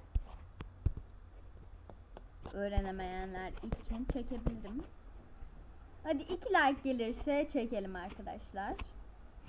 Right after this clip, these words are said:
Şöyle. Burada çok güzel olacak gerçekten. Şu an böyle gözüktüğüne bakmayın.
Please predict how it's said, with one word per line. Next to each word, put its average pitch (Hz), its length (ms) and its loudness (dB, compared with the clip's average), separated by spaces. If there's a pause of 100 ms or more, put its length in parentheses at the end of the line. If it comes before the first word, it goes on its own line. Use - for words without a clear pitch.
(2750)
Şöyle. 226 500 -6 (2000)
Burada 254 240 0
çok - 260 -6
güzel 233 280 0
olacak 202 400 -2
gerçekten. 220 680 -4 (480)
Şu - 140 4
an 269 180 8
böyle 269 140 4
gözüktüğüne 247 640 0
bakmayın. 349 580 6